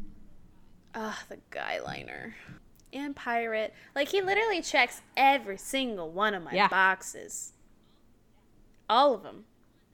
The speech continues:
Speaker 1: There isn't one that he doesn't check.
Speaker 2: Sarcastic asshole, check. Guy liner, check. Leather, black leather specifically, check.
Speaker 1: Check. Suspenders,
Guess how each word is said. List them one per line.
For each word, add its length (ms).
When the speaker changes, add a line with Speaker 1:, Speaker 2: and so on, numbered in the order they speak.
Speaker 1:
There 140
isn't 280
one 260
that 120
he 100
doesn't 360
check. 320
Speaker 2:
Sarcastic 640
asshole, 720
check. 440
Guy 200
liner, 400
check. 360
Leather, 520
black 280
leather 360
specifically, 760
check. 400
Speaker 1:
Check. 420
Suspenders, 1000